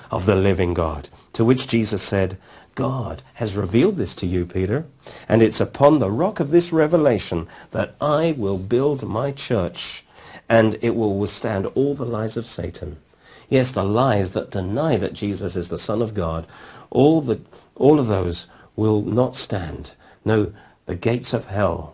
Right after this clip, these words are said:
he said, "shall not stand against the church." Well, part of the gates of hell, part of these lies are what is taught in the Da Vinci Code,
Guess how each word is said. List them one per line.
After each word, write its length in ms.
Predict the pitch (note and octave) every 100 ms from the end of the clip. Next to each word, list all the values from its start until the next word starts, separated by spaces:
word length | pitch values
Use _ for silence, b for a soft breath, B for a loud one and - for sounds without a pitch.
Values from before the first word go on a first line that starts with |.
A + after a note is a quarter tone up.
| _ _
he 140 | F#2+
said, 320 | - E2 E2
"shall 220 | - F2
not 220 | E2 F2+ -
stand 480 | - - D#2+ - B B -
against 440 | - - - -
the 80 | -
church." 600 | - - - - - - B B B B B -
Well, 340 | A2 A#2 B2+ - b b b b b _ _ _ _ _
part 220 | - G#2+ G#2
of 100 | G2+
the 100 | F#2
gates 320 | G#2+ A#2 -
of 120 | F2+
hell, 200 | F#2+ G#2+
part 300 | G#2 A#2 A#2
of 100 | F#2+
these 220 | G#2+ G2+
lies 480 | G2+ G2 E2+ E2 - B B B _ -
are 140 | F2+
what 320 | F2+ G2 - -
is 120 | -
taught 300 | A2 G2 F#2+
in 80 | F#2
the 100 | F2+
Da 100 | F#2+
Vinci 340 | G2 F#2+ G#2+
Code, 360 | - E2 D#2+